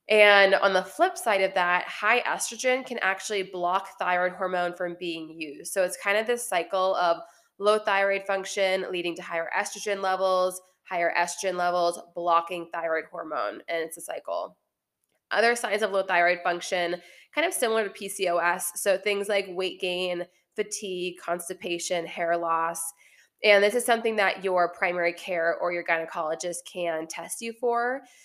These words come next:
So they typically will test a hormone called thyroid stimulating hormone, T S H. And ideally, you want this between one to two. Now, lower is better. I'd rather see somebody with a T S H of zero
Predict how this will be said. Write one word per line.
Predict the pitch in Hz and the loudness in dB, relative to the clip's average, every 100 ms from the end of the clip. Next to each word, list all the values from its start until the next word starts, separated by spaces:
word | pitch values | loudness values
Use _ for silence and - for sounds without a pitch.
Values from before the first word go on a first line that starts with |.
| _ | _
So | - 233 202 196 | 0 6 8 8
they | 196 208 | 6 2
typically | 202 269 269 269 262 254 254 | 2 -4 -4 -6 -4 -2 0
will | - 202 202 196 196 190 | 0 2 4 4 2 0
test | 202 185 - - _ - | 0 0 -2 -12 _ -2
a | 185 180 | 0 0
hormone | 185 180 170 | -2 -2 -4
called | - 185 175 170 170 - - | 0 2 4 4 2 -4 0
thyroid | 180 175 175 180 | 2 4 0 -2
stimulating | - 170 170 170 170 170 | -6 -4 0 0 -2 -6
hormone, | 165 170 202 233 226 | -4 0 0 -2 -6
T | - 170 | -8 -4
S | 170 185 | -4 -4
H. | 170 170 269 277 - - - - _ | -6 -2 -4 -4 -10 -10 -20 -20 _
And | 226 | 4
ideally, | 214 208 208 202 208 233 | 6 6 2 0 2 2
you | 247 254 | 0 -4
want | 214 196 202 | 0 0 2
this | 214 208 - | 0 0 -4
between | 196 - 226 226 233 | -4 -4 -2 0 0
one | 190 180 175 | 0 0 0
to | 175 | -6
two. | 175 - 151 85 73 - _ _ _ _ _ | -8 -6 -6 -6 -8 -14 _ _ _ _ _
Now, | 214 208 190 | 6 8 8
lower | 190 185 180 190 226 | 4 2 2 4 4
is | 240 226 190 | 2 0 -2
better. | 180 147 165 220 262 | -6 -2 0 2 2
I'd | 202 190 | 2 2
rather | 185 175 185 196 | 2 4 2 0
see | - 190 | -4 -4
somebody | - 185 180 185 180 | -2 -2 0 0 -2
with | 175 180 | -2 -2
a | 185 | -4
T | - 185 | -4 -4
S | 180 | -4
H | 185 170 170 | -4 -6 -4
of | 185 175 170 | -2 -2 -2
zero | 180 170 | 0 0